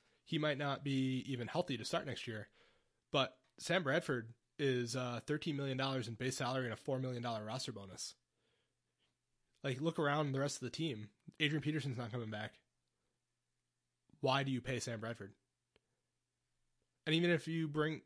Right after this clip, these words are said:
you know, even if you bring him back, like, Teddy's probably not the answer either. I think we can safely say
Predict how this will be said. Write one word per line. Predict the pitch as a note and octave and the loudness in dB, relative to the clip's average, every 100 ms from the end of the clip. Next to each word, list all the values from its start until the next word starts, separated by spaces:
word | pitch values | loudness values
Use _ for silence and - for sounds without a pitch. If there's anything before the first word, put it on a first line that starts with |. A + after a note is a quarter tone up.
| - | -4
you | D#3 | 0
know, | D3 | 2
even | C#3+ E3+ | 2 0
if | D#3+ | -2
you | C#3+ | -2
bring | D3+ D#3 | 0 0
him | |
back, | C3+ E3 B2 | 0 -2 -2
like, | - A#2+ - _ _ _ _ _ _ | -4 -6 -8 _ _ _ _ _ _
Teddy's | - F3+ G#3+ | -2 0 0
probably | - D#3+ F3+ | 0 0 2
not | F3 E3+ | 2 2
the | D#3 | 2
answer | E3+ E3+ | 0 0
either. | G#3+ D#3 G#2 - _ _ _ _ - | 0 -2 -6 -14 _ _ _ _ -2
I | D3+ | 4
think | F3+ - - | 4 2 -8
we | F3 | 0
can | E3 C#3+ | 0 4
safely | F#3 E3 | 4 4
say | D3+ E3 B2 | 2 2 2